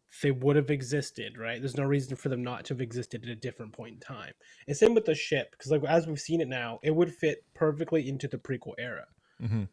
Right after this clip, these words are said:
Speaker 1: So I don't see why they couldn't, for a third of the year, have clone troopers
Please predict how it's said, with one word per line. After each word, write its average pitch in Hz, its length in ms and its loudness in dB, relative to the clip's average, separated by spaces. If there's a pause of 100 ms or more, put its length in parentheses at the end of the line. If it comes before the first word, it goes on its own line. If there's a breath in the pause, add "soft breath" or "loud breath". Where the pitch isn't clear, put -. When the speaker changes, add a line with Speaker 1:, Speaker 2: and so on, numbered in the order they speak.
(360)
Speaker 1:
So 147 380 4
I 151 140 4
don't 175 140 2
see - 160 -2
why 147 280 4
they 143 160 2
couldn't, 139 540 0 (420)
for 131 560 2
a 123 80 -6
third 139 300 2
of 123 100 0
the 127 100 -2
year, 113 520 -2 (320)
have 123 160 -6
clone 135 240 -2
troopers 113 580 -8